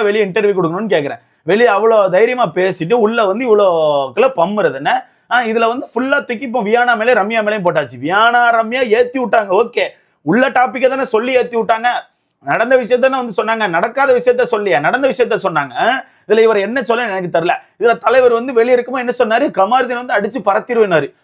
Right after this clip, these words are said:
உள்ள வர்றதுக்கு முன்னாடி கமாருதீனுக்கு போன் பண்ணி பேசிட்டு வந்திருக்காரு ப்ரோ. காமு மாமா கிட்ட சமாதானம் பேசியிருக்காப்ல, "விடுப்பா, விடுப்பா, ஏதோ தெரியாம நடந்து போச்சப்பா, அது நடக்கிறத நான் டாஸ்க்ல அப்படி இப்படி நடக்கிறதாப்பா,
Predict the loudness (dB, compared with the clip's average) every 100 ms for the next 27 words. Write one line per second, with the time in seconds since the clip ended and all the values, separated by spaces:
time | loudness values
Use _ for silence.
0 | -2 2 2 2 0 0 -2 0 0 2
1 | 0 -2 0 2 2 2 0 0 0 0
2 | -2 0 0 0 2 2 2 -2 _ -2
3 | 0 0 0 0 0 2 0 0 0 0
4 | 0 0 0 0 0 0 0 0 0 0
5 | 0 2 0 0 -4 -6 _ -4 0 2
6 | 2 2 2 0 0 0 -2 -2 -2 0
7 | 0 -2 0 0 -2 -2 -2 0 0 0
8 | -2 -2 -2 -2 0 -2 -2 -2 -2 -2
9 | 0 2